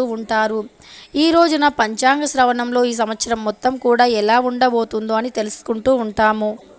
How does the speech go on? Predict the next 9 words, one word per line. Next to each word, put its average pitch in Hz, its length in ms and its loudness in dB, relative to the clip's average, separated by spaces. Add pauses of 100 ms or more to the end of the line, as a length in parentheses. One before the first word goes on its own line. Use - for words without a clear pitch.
(140)
ఉగాది 302 360 2 (100)
అంటే 254 260 2 (160)
చిగురించే 262 540 -2 (280)
లేత 233 260 0 (420)
కొమ్మలే 247 400 2 (120)
కాదు, 214 320 4 (540)
మామిడి, 285 420 4 (100)
అప్పుడే 285 380 6
కాస్తున్న 254 440 2